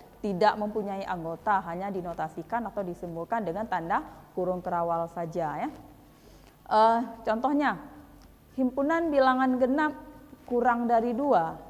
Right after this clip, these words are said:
Apakah ada bilangan genap yang kurang dari dua? Nah, tentu saja tidak ada. Nah, di sini disimbolkan, eh, berarti ditulis dalam,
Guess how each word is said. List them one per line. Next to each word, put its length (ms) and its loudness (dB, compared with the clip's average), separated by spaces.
Apakah 480 -4
ada 320 -2
bilangan 400 0
genap 400 -2
yang 160 -4
kurang 320 -2
dari 240 0
dua? 320 2
Nah, 240 -16
tentu 320 -10
saja 240 -4
tidak 400 -2
ada. 560 2
Nah, 180 -8
di 160 -8
sini 240 -2
disimbolkan, 880 0
eh, 320 -10
berarti 400 -4
ditulis 400 -2
dalam, 400 -4